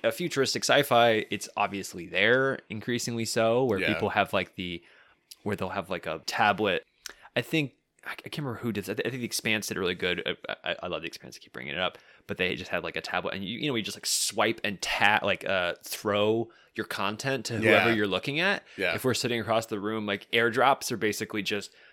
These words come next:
Speaker 1: a physical,
Speaker 2: Vroom.
Speaker 1: you just
Speaker 2: Yeah.
Speaker 1: flick it across the, your tablet and it goes to the other person. I,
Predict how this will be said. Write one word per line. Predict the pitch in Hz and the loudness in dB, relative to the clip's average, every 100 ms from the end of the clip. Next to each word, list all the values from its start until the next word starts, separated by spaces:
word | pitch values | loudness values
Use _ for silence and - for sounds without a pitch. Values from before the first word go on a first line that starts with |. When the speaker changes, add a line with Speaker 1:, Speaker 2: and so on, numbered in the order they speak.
| - | -12
Speaker 1:
a | - | -10
physical, | - 113 98 107 104 95 - | -8 -6 -6 -4 -4 -4 -6
Speaker 2:
Vroom. | - 196 277 339 - - | -4 6 10 10 8 -12
Speaker 1:
you | - 147 | -4 4
just | 107 90 | 4 4
Speaker 2:
Yeah. | - - | 0 -4
Speaker 1:
flick | - 233 | 2 2
it | - - _ _ - | 0 -6 _ _ -4
across | - 135 135 | 2 4 2
the, | - 113 | -2 -6
your | 110 | -6
tablet | 107 135 131 104 | 2 6 8 6
and | - | 2
it | 92 | 0
goes | 113 104 | 0 0
to | 101 | -2
the | |
other | 92 | -4
person. | - 135 131 113 104 - _ _ _ _ | 0 0 0 -4 -6 -16 _ _ _ _
I, | 107 113 | 0 0